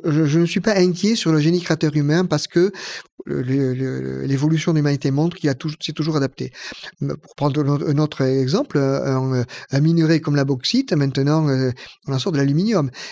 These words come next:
Mais c'est, c'est, c'est quelque ch-, le bauxite, matière première. Pardon. Avant qu'on arrive à avoir, euh,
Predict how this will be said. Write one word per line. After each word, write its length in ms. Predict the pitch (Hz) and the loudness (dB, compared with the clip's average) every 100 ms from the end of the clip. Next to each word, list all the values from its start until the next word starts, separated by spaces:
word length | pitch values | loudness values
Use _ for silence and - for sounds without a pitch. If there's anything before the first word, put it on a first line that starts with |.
| - | -2
Mais 100 | 147 | 0
c'est, 200 | - 175 | 2 0
c'est, 160 | - | -2
c'est 160 | - 170 | -4 -4
quelque 300 | 156 139 151 | -2 -2 -2
ch-, 120 | 127 | -2
le 280 | - 156 143 | -4 -4 -2
bauxite, 340 | 143 147 185 | 0 -2 -2
matière 240 | 156 151 180 | 0 0 -2
première. 380 | - 196 233 170 | 0 0 0 -2
Pardon. 360 | 139 139 139 - - - - - | -4 -8 -8 -10 -12 -12 -12 -6
Avant 260 | - 151 185 | 0 4 4
qu'on 140 | 175 | 4
arrive 300 | 165 160 170 151 | 2 4 4 4
à 100 | 147 | 2
avoir, 340 | 139 151 156 | 2 2 4
euh, 200 | 135 131 | 2 2